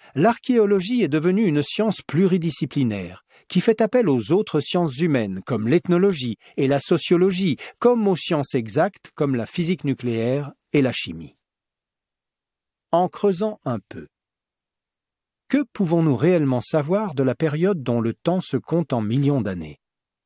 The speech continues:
Des moyens technologiques les plus poussés et des conditions de fouille selon une méthodologie très rigoureuse permettent pourtant de cerner pas à pas,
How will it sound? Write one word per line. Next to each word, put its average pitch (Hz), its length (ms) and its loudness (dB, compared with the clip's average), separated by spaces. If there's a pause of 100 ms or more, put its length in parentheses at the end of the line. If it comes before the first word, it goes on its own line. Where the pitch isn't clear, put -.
(240)
Des 98 140 -2
moyens 113 400 2
technologiques 110 720 -2
les 101 120 -10
plus - 180 -12
poussés 220 560 2 (320)
et 90 100 -8
des 113 100 -4
conditions 139 460 0
de 131 100 2
fouille 160 360 2
selon 117 340 -2
une 113 100 -2
méthodologie 135 640 2
très 147 220 -2
rigoureuse 160 600 0
permettent 156 380 0
pourtant 202 320 -2
de 151 100 0
cerner 165 400 0
pas 196 360 -2
à 151 60 0
pas, 220 320 -2